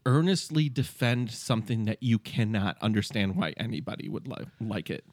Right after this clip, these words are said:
Well, like, <laughs> Roach Coach's conceit is that we're listening to nu metal and trying to compose the best of the best list for nu metal,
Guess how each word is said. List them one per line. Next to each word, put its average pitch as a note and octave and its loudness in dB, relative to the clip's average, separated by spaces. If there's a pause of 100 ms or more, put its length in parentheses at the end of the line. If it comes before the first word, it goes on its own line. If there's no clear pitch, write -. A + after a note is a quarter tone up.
(440)
Well, F3+ 8
like, D3+ 4
<laughs> B2+ -14
Roach E3 4
Coach's D3+ 4
conceit C#3 2
is A2+ 2
that A#2 2
we're A#2+ 4
listening B2 4
to - 0
nu A#2+ 8
metal G2+ 2 (400)
and B2+ 2
trying A2+ 4
to - -4
compose A2 4
the A2+ -2
best G2+ -2
of G#2+ -8
the A2+ -4
best G2+ -4
list G#2 0
for G#2+ -4
nu G#2 4
metal, - -2